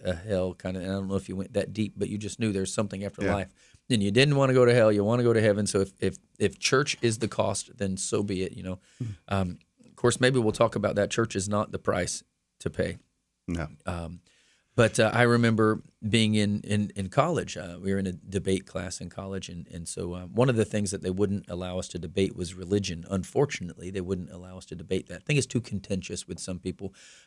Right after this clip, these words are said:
Speaker 1: Um, but we would do it on our own, um, not formally as part of the class. And I, I remember just having to, to think,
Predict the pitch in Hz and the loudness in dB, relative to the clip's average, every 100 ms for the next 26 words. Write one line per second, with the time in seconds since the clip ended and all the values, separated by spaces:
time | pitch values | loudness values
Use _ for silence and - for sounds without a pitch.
0 | - 127 - 135 147 160 185 135 127 113 | 0 0 0 4 4 6 4 4 4 4
1 | 104 101 92 98 135 165 _ _ _ - | 4 2 0 0 0 -2 _ _ _ -8
2 | 101 95 92 85 - - 110 110 - 104 | -6 -6 -6 -10 -16 -2 0 0 -2 -2
3 | 104 98 98 92 104 95 104 120 110 - | 0 0 -2 0 0 2 0 2 2 -4
4 | _ _ _ _ _ - 123 131 - 139 | _ _ _ _ _ 2 4 4 6 4
5 | 165 170 165 156 - 165 147 117 - - | 4 2 0 0 0 2 4 2 2 0
6 | 101 - 202 190 - | 0 -2 -2 -2 -4